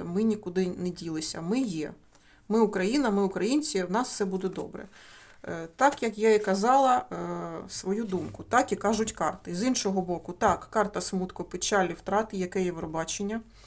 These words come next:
І з іншого боку, розділилось суспільство, карта вибору. Так, гроші можна було зекономити,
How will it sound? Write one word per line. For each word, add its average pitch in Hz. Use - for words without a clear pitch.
І 208
з 202
іншого 208
боку, 170
розділилось 190
суспільство, 185
карта 196
вибору. 202
Так, 196
гроші 208
можна 196
було 190
зекономити, 185